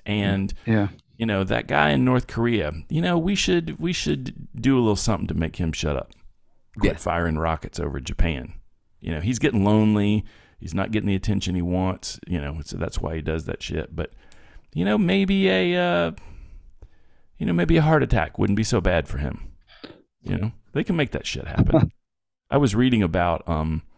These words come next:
Speaker 1: in nineteen seventy-five, the C I A unveiled this gun. It was a battery-powered pistol that was called the heart attack gun. And it sh-, supposedly, I can't imagine this ever worked,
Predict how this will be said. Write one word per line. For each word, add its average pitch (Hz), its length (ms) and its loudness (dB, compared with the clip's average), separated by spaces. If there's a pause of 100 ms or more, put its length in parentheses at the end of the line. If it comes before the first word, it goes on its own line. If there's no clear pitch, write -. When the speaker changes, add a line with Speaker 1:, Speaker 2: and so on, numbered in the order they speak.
(920)
Speaker 1:
in 92 180 2
nineteen 98 420 0
seventy-five, 87 800 0
the 82 60 -6
C 98 380 -2
I 85 120 -2
A 87 340 0
unveiled 85 540 -4
this 82 180 -4
gun. 95 460 -2
It 147 60 -4 (400)
was 80 100 -6
a 78 60 -4
battery-powered 104 840 4
pistol - 500 2 (340)
that 87 260 -4 (100)
was 90 140 -4
called 80 240 -2
the 80 60 -4
heart 208 280 -2
attack - 360 -2
gun. 69 360 -6
And 87 140 -2
it - 160 -10
sh-, - 60 -14 (200)
supposedly, 85 720 2
I 80 60 -8
can't 95 240 -2
imagine 85 340 -2
this 73 200 -6
ever 82 220 0
worked, 73 380 -6